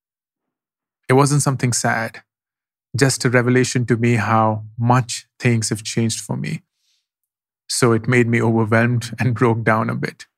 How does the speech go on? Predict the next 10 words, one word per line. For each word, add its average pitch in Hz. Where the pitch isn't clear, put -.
but 113
I 104
felt 110
good. -
I 127
recently 123
discovered 113
my 113
childhood 110
trauma. 135